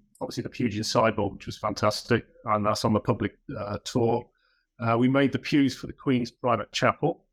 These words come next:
at Buckingham Palace, which was, which was fun. Um, there was a new reredos for the Chapel Royal at Saint James's. Um, so all these things are just really interesting.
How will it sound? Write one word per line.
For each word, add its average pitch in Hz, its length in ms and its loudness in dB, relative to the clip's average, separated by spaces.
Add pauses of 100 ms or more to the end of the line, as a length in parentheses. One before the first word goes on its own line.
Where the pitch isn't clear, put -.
(280)
at 113 140 -6
Buckingham 113 340 2
Palace, 120 400 2
which - 220 -14
was, - 480 -6
which - 240 -16
was 113 160 -10
fun. 135 340 0 (840)
Um, 117 640 2 (140)
there 139 80 -4
was 123 80 -2
a 123 60 2
new 139 200 4
reredos 131 880 0
for 127 80 -4
the 117 120 -2
Chapel 113 420 -2
Royal 120 420 2
at - 140 -6
Saint 113 240 -6
James's. 113 800 -2
Um, 113 400 -2
so 165 160 0
all 214 140 6
these 160 200 2
things 135 220 2
are 127 40 -10
just 110 200 -2
really 123 240 2
interesting. 104 680 -4